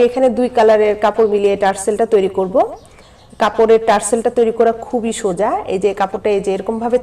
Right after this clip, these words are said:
ছিল, এটাকে আমি এভাবে করে একটা ভাঁজ করে নিয়েছি, তারপর এভাবে করে ভাঁজ করে নিয়ে just সাইড থেকে কাপড়টা কেটে নিয়েছি। তো একটা পার্ট আমি বড় রেখেছি, আর একটা পার্ট আমি ছোট রেখেছি।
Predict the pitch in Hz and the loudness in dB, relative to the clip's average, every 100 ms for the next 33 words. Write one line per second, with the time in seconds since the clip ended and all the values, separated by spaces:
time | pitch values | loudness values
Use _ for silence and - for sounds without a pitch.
0 | - 240 262 285 277 - - - - 185 | -2 0 2 0 -4 -18 -20 -20 -8 -4
1 | 202 - 208 208 196 202 214 202 208 202 | -2 0 2 0 0 -4 -2 -4 -4 -4
2 | 202 208 208 202 202 202 302 427 - - | -6 -2 -2 2 0 0 -4 -4 -8 -20
3 | - - - - - - - _ 208 190 | -20 -20 -20 -20 -20 -20 -20 _ 0 0
4 | 196 208 208 202 214 214 220 196 202 - | 0 0 2 0 0 0 -4 -2 -4 0
5 | 226 226 269 247 196 190 - - 185 185 | 0 2 2 0 0 -4 -10 -2 -2 -2
6 | - 185 180 - 190 202 190 175 - - | -6 -2 -4 -4 -4 -4 -4 -6 -8 -8
7 | - - - - - - - 214 208 233 | -14 -14 -20 -20 -20 -20 -4 -2 0 0
8 | 226 226 233 233 214 214 226 226 240 247 | 0 2 2 2 2 4 4 4 2 0
9 | 294 320 392 - - - - 180 196 202 | -2 -4 -6 -20 -20 -20 -10 -4 -4 -4
10 | 208 196 202 220 220 240 220 175 - - | -6 -6 -4 -4 -2 -4 -2 -4 -6 -12
11 | - | -12